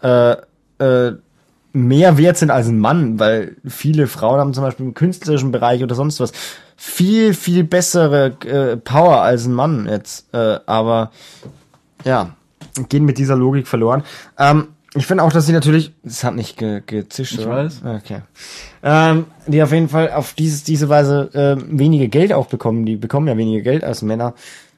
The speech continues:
Speaker 1: was komplett unlogisch ist, weil sie das, dieselbe Arbeit verrichten.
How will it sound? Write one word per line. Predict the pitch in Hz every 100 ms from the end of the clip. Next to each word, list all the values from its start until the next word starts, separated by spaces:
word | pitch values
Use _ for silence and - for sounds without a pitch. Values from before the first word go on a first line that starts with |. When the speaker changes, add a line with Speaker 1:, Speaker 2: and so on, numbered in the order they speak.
| _ _ -
Speaker 1:
was | 110 - - - -
komplett | 139 143 143
unlogisch | 170 175 139
ist, | 127 120
weil | 123
sie | 123
das, | 120 113
dieselbe | 123 107 135 147 139 -
Arbeit | 123 151 156 131
verrichten. | - 123 180 208 - 151